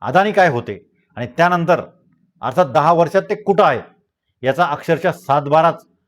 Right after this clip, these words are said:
राज ठाकरे यांनी देशासमोर मांडला. त्यांनी उपस्थित केलेला केवळ मुद्दा नव्हता, तर आजच्या भारतातील सत्ता संतुलनावर टाकलेला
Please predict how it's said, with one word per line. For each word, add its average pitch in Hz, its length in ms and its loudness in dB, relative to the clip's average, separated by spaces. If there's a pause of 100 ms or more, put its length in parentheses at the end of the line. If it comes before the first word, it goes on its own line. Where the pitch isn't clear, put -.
(320)
राज 123 400 0
ठाकरे 139 340 -2
यांनी 143 240 -2
देशासमोर 113 540 -6
मांडला. 87 320 -18 (2250)
त्यांनी 185 200 2
उपस्थित 214 400 2 (100)
केलेला 196 260 4
केवळ 190 280 0
मुद्दा 139 360 0
नव्हता, 147 320 0 (300)
तर 147 60 -2
आजच्या 147 400 0
भारतातील 151 520 -2
सत्ता 151 380 -2
संतुलनावर 147 640 -2
टाकलेला 139 460 -2